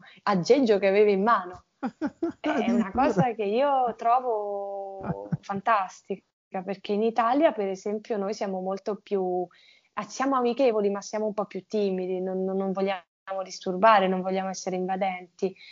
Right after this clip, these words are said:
Speaker 1: Quindi questa cosa a me, la racconto a tutti, mi è sempre piaciuta, infatti ho fatto,
Speaker 2: Mm.
Speaker 1: ho mille numeri o indirizzi mail di persone con cui poi non ho più parlato, perché poi la vita è così, non è che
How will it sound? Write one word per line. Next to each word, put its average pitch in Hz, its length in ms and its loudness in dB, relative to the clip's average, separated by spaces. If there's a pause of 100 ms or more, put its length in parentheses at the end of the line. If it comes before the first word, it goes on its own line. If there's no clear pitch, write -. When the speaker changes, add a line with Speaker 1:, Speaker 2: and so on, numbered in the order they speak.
(180)
Speaker 1:
Quindi 208 420 4
questa 208 360 -4
cosa 254 380 4
a - 20 4
me, 240 680 0 (240)
la 208 140 -2
racconto 202 340 -4
a 196 60 -6
tutti, 247 400 -4
mi 196 80 -2
è - 20 -8
sempre 196 480 -6 (320)
piaciuta, 202 440 0
infatti 190 600 0 (420)
ho 202 120 0
fatto, 208 480 8
Speaker 2:
Mm. 196 480 2
Speaker 1:
ho 202 60 6
mille 233 480 4
numeri 214 580 2
o 185 140 -4
indirizzi 202 480 -4
mail 214 260 2
di 196 100 -2
persone 202 500 -4
con 185 180 -8
cui 185 140 -6
poi 214 160 2
non 185 140 -2
ho 185 80 -6
più 185 200 -4
parlato, 196 500 0
perché 175 260 -14
poi 190 180 -4
la 180 120 -4
vita 190 220 -2
è 170 80 -10
così, 185 380 2
non 180 180 -2
è 185 160 -6
che 180 280 -4